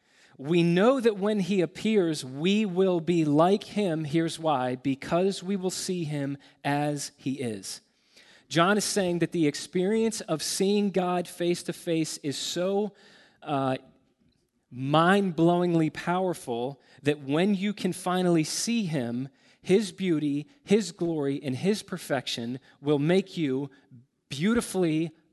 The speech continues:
gloriously perfect yourself.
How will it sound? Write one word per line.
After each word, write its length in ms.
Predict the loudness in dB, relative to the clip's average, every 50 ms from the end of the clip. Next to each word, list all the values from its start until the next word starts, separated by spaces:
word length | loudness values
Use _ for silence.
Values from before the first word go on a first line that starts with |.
| -12 -6
gloriously 880 | -2 0 2 4 4 4 4 2 0 0 0 0 0 0 0 -2 -6 -10 _ _ _ _
perfect 640 | 0 0 2 2 0 0 -2 -2 -2 -4 -10 -20 -20 _ _ _ _ _
yourself. 640 | -6 -4 -2 0 0 -2 -2 -4 -8 -14 -20 -20